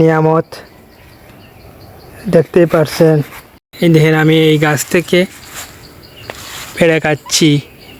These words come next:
পেয়ারা। দেখেন, এই গাছেও আছে। এখন অনেক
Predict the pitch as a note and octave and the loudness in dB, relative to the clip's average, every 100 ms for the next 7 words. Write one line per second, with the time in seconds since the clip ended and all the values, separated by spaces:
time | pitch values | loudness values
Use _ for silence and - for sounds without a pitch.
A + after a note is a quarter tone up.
0 | - D#3+ C#3 C#3+ D3+ - - - - - | -4 0 0 0 -2 -8 -20 -20 -20 -20
1 | - - - D3+ D3+ D#3 D#3 D#3 C#3 F3 | -20 -20 -4 0 2 2 2 0 0 0
2 | D#3 D3 C3+ D3+ D#3+ G3 - - - - | 0 0 -2 -2 -2 -4 -14 -20 -20 -20
3 | - - - - - - - D#3 B2 D3 | -20 -20 -20 -20 -20 -20 -8 -4 0 -2
4 | D3 - - - - - - - - D#3+ | -2 -10 -20 -20 -18 -20 -20 -10 -2 0